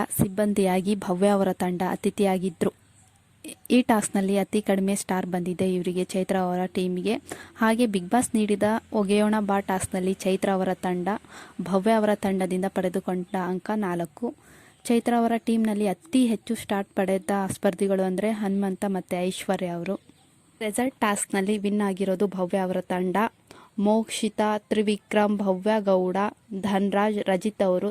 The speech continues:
ತುಂಬ ಚೆನ್ನಾಗಿ ಎಂಟರ್ಟೈನ್ಮೆಂಟ್ ಮಾಡಿದ್ರು. So ಅದರಿಂದ ಈ ಟೀಮ್ ವಿನ್ ಆಗಿದೆ ಭವ್ಯ ಅವರ ತಂಡ. So ಕ್ಯಾಪ್ಟನ್ಸಿ ಟಾಸ್ಕ್‌ಗೆ ಯಾರ್ದು ಹೈಯೆಸ್ಟ್ ಸ್ಟಾರ್ ಬಂದಿರ್ತಾರೋ ಅವರು ಕ್ಯಾಪ್ಟನ್ಸಿ ಟಾಸ್ಕ್‌ಗೆ ಸೆಲೆಕ್ಟ್ ಆಗಿ ಈ ವಾರದ ಕ್ಯಾಪ್ಟನ್ ಆಗ್ತಾರೆ.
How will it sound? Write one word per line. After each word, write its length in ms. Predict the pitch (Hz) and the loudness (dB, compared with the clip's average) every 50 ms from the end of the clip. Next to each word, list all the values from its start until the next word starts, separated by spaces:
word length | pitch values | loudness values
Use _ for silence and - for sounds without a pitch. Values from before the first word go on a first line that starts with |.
| - _ - | -6 _ -4
ತುಂಬ 240 | - 226 220 220 233 | -2 0 0 2 0
ಚೆನ್ನಾಗಿ 360 | 233 - 214 196 196 196 196 196 | -2 -2 -2 -2 -2 0 0 0
ಎಂಟರ್ಟೈನ್ಮೆಂಟ್ 760 | 185 185 - 202 196 - 196 196 196 196 185 190 190 - | -2 -2 -2 -2 -2 -2 -2 0 0 -2 -2 -2 -2 -2
ಮಾಡಿದ್ರು. 400 | 190 180 185 170 170 175 196 208 226 | -2 -2 -2 -2 -2 -4 -4 -6 -6
So 200 | 220 - 202 190 185 180 - - - - - - - - - | -6 -6 -4 -4 -4 -4 -6 -10 -18 -20 -20 -20 -20 -10 -6
ಅದರಿಂದ 360 | 196 196 208 226 226 220 233 233 233 233 - - | -4 -2 0 0 0 2 0 0 -2 -2 -2 -2
ಈ 100 | 226 233 | -4 -4
ಟೀಮ್ 280 | 226 - 240 226 226 214 | -2 -2 0 0 2 2
ವಿನ್ 220 | 208 202 202 202 | 2 2 2 0
ಆಗಿದೆ 360 | 202 190 185 175 180 170 196 185 | 0 0 0 -2 0 0 0 0
ಭವ್ಯ 320 | 180 202 185 180 190 196 | 0 0 -2 0 0 0
ಅವರ 240 | 190 185 185 180 180 - | 0 0 -2 -4 -4 -4
ತಂಡ. 280 | - 185 175 180 185 180 190 226 - _ - - - _ _ - | -4 -4 -4 -2 -2 -2 -4 -4 -6 _ -18 -20 -20 _ _ -14
So 140 | - - 220 214 208 - - - | -6 -2 -2 0 -2 -2 -4 -4
ಕ್ಯಾಪ್ಟನ್ಸಿ 520 | - 214 196 202 - - 247 - - 254 | -2 0 0 0 0 -2 -2 -2 -2 -2
ಟಾಸ್ಕ್‌ಗೆ 640 | - 247 220 214 208 - - _ _ - 220 226 233 220 | -2 -2 -2 -2 -4 -6 -12 _ _ -2 0 2 2 2
ಯಾರ್ದು 420 | 202 190 190 208 220 220 220 240 220 | 0 0 0 0 -2 0 0 0 0
ಹೈಯೆಸ್ಟ್ 680 | 190 185 196 208 220 233 233 247 240 - - - - 208 - | 0 0 0 0 0 0 0 0 0 -2 -4 -6 -6 -6 -6
ಸ್ಟಾರ್ 300 | - - - 208 208 202 | -6 -2 0 0 0 0
ಬಂದಿರ್ತಾರೋ 560 | 196 208 196 196 190 202 - - 202 190 214 208 | 0 0 0 0 0 -2 -2 0 0 0 0 0
ಅವರು 260 | 196 190 202 220 208 | 0 0 0 -2 -4
ಕ್ಯಾಪ್ಟನ್ಸಿ 680 | - 226 190 185 - - - 208 208 202 - - 208 | -2 -2 -2 -2 -4 -2 -4 -2 -2 -2 -2 -4 -4
ಟಾಸ್ಕ್‌ಗೆ 480 | - 208 190 185 - - - - 196 196 | -2 -2 -2 -2 -4 -8 -8 -4 -4 -4
ಸೆಲೆಕ್ಟ್ 420 | - - 185 180 185 180 - - | -2 -2 -2 0 -2 -2 -2 -2
ಆಗಿ 320 | 180 180 180 180 208 247 294 - - - - - - - - | -2 -2 -2 -2 -2 -2 -2 -4 -8 -18 -20 -20 -10 -2 2
ಈ 120 | 233 247 | 4 4
ವಾರದ 400 | 240 233 214 202 202 196 185 208 208 | 4 4 4 4 2 2 2 0 0
ಕ್ಯಾಪ್ಟನ್ 440 | - - 185 180 - - 202 190 | 0 0 -2 0 0 0 0 0
ಆಗ್ತಾರೆ. 420 | 185 180 - - - 185 170 185 | 0 -4 -4 -6 -4 -2 0 0